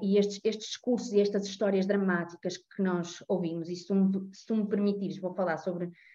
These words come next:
um, um exemplo de, dramático mesmo. Há uma história que se falou há uns tempos sobre uma mãe que, que matou o filho, atirou-o para dentro de um poço.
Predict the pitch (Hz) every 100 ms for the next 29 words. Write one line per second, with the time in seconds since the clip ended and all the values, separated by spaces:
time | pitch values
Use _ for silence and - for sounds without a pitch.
0 | - _ _ - 196 196 196 196 190 190
1 | 190 190 180 180 - - 175 196 214 202
2 | 180 165 - 196 190 185 160 151 170 175
3 | - - 220 240 240 233 233 262 269 277
4 | 277 _ _ _ _ _ _ - - -
5 | 226 190 185 196 196 214 214 220 208 220
6 | 226 208 196 196 - 202 190 180 180 -
7 | 190 190 196 196 190 - 180 175 - 202
8 | 196 190 196 190 180 175 170 175 156 143
9 | 139 -